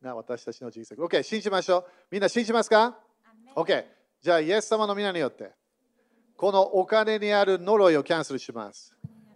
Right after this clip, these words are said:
Speaker 1: このお金を祝福します。イエス様の皆によって、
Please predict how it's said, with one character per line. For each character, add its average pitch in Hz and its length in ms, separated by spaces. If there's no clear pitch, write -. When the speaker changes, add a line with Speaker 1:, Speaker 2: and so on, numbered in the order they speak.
Speaker 1:
こ 185 120
の 190 120
お 185 100
金 196 260
を 185 120
祝 - 160
福 156 100
し - 100
ま 117 240
す。 - 240
イ 143 140
エ 208 80
ス - 60
様 214 240
の 208 100
皆 208 220
に 160 80
よ 131 80
っ - 20
て、 - 240